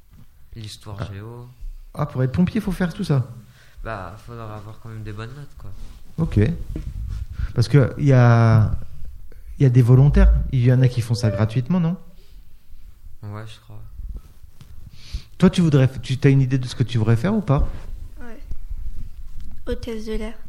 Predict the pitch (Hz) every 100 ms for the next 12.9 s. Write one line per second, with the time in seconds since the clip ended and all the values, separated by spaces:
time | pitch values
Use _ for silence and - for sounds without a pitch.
0 | - - 147 165 139 143 110 95 - -
1 | - - - 113 95 85 - - - -
2 | - - - 117 113 107 113 110 - 110
3 | 113 85 107 113 113 120 123 117 107 107
4 | - 110 101 117 147 147 - - 92 110
5 | 113 160 92 - - - - 110 120 120
6 | 113 104 123 123 131 214 - - - -
7 | - - - 233 240 - - - - -
8 | 110 110 113 117 113 110 120 143 151 110
9 | 110 143 151 - - - - 214 208 -
10 | - - - 113 113 120 123 123 123 123
11 | - - 123 120 120 123 165 - 139 151
12 | 151 156 156 180 160 139 131 127